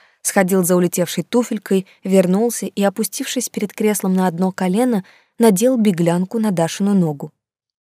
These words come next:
"Красивые ножки. Ах да, это я вам уже говорил". И он усмехнулся. "Я бы вас по ним под любой личиной узнал". Замаскированный принц быстро и ласково провел ладонью по щиколотке и чуть повыше. Встал,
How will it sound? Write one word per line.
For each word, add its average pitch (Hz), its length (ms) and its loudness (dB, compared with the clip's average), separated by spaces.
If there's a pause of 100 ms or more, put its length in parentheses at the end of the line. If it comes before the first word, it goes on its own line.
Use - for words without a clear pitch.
(680)
"Красивые 170 580 0
ножки. 190 420 -12 (640)
Ах 185 200 -4
да, 151 180 -8 (340)
это 202 200 0
я 170 100 4
вам 165 160 2
уже 160 140 -6
говорил". 156 440 -4 (600)
И 180 80 0
он 165 100 2
усмехнулся. - 640 -8 (520)
"Я 175 200 0
бы 226 100 0
вас 254 340 -4
по 254 120 -4
ним 240 320 0
под 220 240 0
любой 190 340 2
личиной 202 560 -2
узнал". 151 400 -6 (800)
Замаскированный 180 640 2
принц 240 440 -4
быстро 214 460 -4
и - 20 0
ласково 185 460 0
провел 165 320 0
ладонью 156 460 -4
по 156 160 -8
щиколотке 240 600 -8
и - 40 -10
чуть - 240 -10
повыше. 190 600 -4 (480)
Встал, 302 440 0